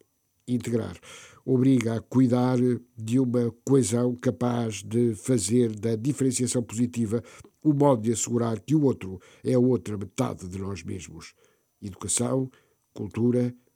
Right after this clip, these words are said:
ciência têm assim, afinal, de se constituir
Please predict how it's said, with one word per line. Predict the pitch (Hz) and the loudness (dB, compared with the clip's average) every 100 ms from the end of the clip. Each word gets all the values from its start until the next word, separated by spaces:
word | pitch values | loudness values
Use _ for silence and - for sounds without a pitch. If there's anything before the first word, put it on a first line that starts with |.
| _ | _
ciência | - 113 110 113 101 - 117 107 _ - _ | -10 -6 -2 -4 -4 -4 -4 -4 _ -20 _
têm | 135 135 127 | 2 4 4
assim, | 117 - 131 120 | 0 0 2 2
afinal, | 107 139 117 117 107 | 2 0 0 0 -4
de | 110 104 123 | -8 0 0
se | 120 - 110 | 2 -2 -4
constituir | - 156 - 110 - 107 98 | 0 0 0 -8 -4 -4 -4